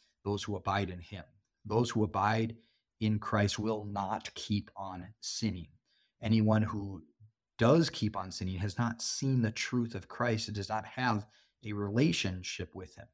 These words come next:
On the faith, face of it, it might be confusing or even cast doubt on a person's faith, right?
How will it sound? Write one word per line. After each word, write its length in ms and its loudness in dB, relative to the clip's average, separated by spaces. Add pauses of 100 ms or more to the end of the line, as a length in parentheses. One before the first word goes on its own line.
(180)
On 80 -2
the 80 -2
faith, 480 6 (100)
face 360 6
of 100 4
it, 200 -4 (400)
it 100 -2
might 140 2
be 100 4
confusing 680 4
or 100 2
even 180 0
cast 360 0
doubt 260 2
on 120 -2
a 60 -6
person's 480 -2
faith, 400 0
right? 260 -4